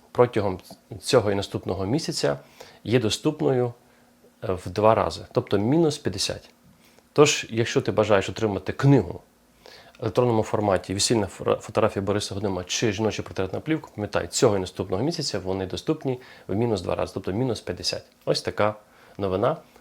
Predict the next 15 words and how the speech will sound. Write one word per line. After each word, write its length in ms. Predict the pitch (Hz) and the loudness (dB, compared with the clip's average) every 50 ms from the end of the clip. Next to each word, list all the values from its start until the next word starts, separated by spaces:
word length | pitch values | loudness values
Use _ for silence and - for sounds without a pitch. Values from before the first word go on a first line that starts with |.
| - | -4
ось 120 | - 123 - | -4 -4 -2
такий 360 | - - - - 104 101 98 - - _ _ - | -2 -6 -4 -2 -4 -4 -4 -8 -18 _ _ -2
подаруночок. 560 | - 104 87 87 98 92 - - - - - _ _ _ _ - | 0 0 0 0 -4 -6 -8 -12 -14 -16 -18 _ _ _ _ 0
До 80 | - 113 | 2 4
речі, 180 | 113 113 - - | 4 2 0 -2
не 60 | 104 | -4
забувай, 420 | 92 95 95 - 107 107 131 143 131 | -4 -2 0 0 2 2 2 2 0
що 180 | - - - | 0 0 -2
в 20 | 98 | 0
мене 300 | 98 110 117 107 101 92 | 0 0 0 0 0 -2
є 260 | 87 92 95 104 104 - _ _ | -2 0 2 2 0 0 _ _
така 240 | - 110 - - 101 | -4 -2 -2 0 0
опція, 440 | 95 95 95 92 - - - 127 120 | 0 2 0 -2 -2 -2 -2 -2 0
як 240 | 107 98 - - 107 | -2 -2 -2 -4 -2
онлайн-уроки. 800 | 95 90 90 95 95 98 101 - 110 101 90 85 - - - | -2 2 4 4 4 2 2 2 2 2 2 2 0 0 -6